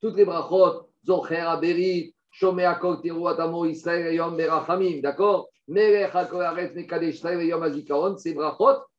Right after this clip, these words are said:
on doit les faire aussi quand ? Au moment de Moussaf,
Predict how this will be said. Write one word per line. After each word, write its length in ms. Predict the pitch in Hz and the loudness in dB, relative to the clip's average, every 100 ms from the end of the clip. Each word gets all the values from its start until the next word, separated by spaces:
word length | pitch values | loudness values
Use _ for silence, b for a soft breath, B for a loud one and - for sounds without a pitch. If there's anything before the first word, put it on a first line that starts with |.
| _ | _
on 80 | 175 | 0
doit 160 | 196 214 | 4 6
les 120 | 202 | 4
faire 320 | 202 202 185 | 4 0 2
aussi 340 | 220 - 202 - | -2 -2 -8 -6
quand ? 380 | 180 233 254 - _ | -2 -2 -4 -16 _
Au 120 | 240 | -2
moment 540 | 240 214 196 254 269 - - 165 | 0 0 0 0 0 -2 -12 -4
de 560 | 202 247 226 214 - - | 2 8 8 8 4 -6
Moussaf, 560 | 202 220 - 214 240 | -6 -6 -2 -2 -2